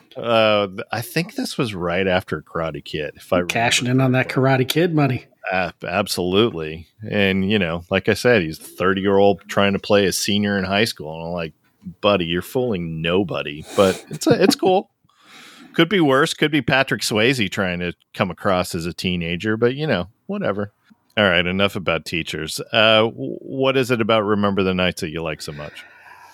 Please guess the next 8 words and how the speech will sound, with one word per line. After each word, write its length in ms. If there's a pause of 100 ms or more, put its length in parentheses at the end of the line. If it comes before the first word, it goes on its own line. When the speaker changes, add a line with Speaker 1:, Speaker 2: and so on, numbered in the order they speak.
(600)
Speaker 2:
Well, 380
it's, 360 (100)
it, 160
it, 340
it's 280
very 460
much, 500
uh, 420